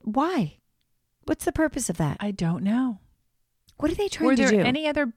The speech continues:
Speaker 2: bachelors there?
Speaker 1: Mm-mm. Oh, his
Speaker 2: No.
Speaker 1: friend from the show.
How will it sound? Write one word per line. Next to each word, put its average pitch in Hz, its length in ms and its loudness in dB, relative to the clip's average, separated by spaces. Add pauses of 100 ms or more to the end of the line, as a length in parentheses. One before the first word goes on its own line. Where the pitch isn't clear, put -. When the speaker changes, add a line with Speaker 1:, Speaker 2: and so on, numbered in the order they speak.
(100)
Speaker 2:
bachelors 285 760 2
there? 285 380 -4
Speaker 1:
Mm-mm. 294 840 -4 (300)
Oh, 262 160 10
his 262 240 2
Speaker 2:
No. 156 80 -2
Speaker 1:
friend 190 420 4 (240)
from 180 540 0
the 196 120 0
show. - 420 2